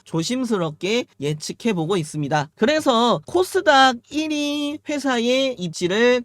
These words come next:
굳건히 지킬 거라 예상해 봅니다. 뭐,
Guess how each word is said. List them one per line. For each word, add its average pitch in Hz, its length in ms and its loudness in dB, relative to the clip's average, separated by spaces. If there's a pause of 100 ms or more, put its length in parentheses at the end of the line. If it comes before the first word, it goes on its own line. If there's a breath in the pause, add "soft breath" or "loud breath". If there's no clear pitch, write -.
(140)
굳건히 180 680 -2
지킬 - 340 -6
거라 175 420 0
예상해 160 380 -4
봅니다. 151 420 0
뭐, 147 340 -4